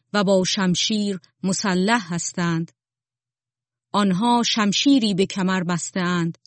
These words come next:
تا در برابر حمله شبانه آماده باشند. سلیمان پادشاه برای خود یک تخت روان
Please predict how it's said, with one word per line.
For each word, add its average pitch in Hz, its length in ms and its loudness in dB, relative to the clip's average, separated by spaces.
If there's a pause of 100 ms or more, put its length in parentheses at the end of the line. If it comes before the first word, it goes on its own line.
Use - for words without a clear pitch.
(300)
تا 202 240 2
در 196 240 0
برابر 185 540 0
حمله 208 680 0
شبانه 185 760 -2 (380)
آماده 180 600 2
باشند. 165 680 -2 (840)
سلیمان 240 760 4
پادشاه 254 800 -2 (360)
برای 254 480 4
خود - 360 -4 (280)
یک 247 340 0
تخت 247 300 -4
روان 208 600 -2